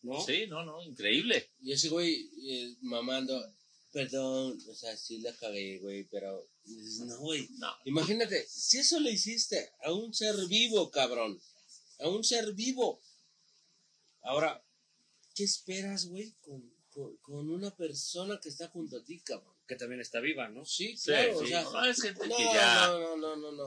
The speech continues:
Speaker 3: O
Speaker 2: no
Speaker 3: sea,
Speaker 2: son
Speaker 3: ya está
Speaker 2: humanos, son personas
Speaker 3: des-,
Speaker 2: que están ahí.
Speaker 3: desvirtuado.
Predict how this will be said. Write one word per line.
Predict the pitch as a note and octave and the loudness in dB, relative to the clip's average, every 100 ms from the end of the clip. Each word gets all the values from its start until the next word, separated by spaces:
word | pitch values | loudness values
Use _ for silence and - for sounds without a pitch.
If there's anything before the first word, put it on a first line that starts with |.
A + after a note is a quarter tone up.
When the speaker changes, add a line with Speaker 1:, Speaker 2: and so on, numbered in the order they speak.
| B2 | 0
Speaker 3:
O | |
Speaker 2:
no | G#3 | 4
Speaker 3:
sea, | A3+ | 6
Speaker 2:
son | A3+ | 6
Speaker 3:
ya | A3 | 6
está | F#3 | 8
Speaker 2:
humanos, | C#3 C3+ C#3+ C3+ | 10 10 8 6
son | F3+ G3+ | 4 6
personas | F3+ D3 D#3 D#3 | 6 8 8 6
Speaker 3:
des-, | C3+ | 4
Speaker 2:
que | |
están | A#2+ C#3+ C#3 | 4 6 8
ahí. | A#2+ C3 G3+ | 8 8 4
Speaker 3:
desvirtuado. | B2+ B2 B2+ A2+ A2+ A#2+ A#2+ G#2 | 0 -2 -4 -4 -2 0 0 -2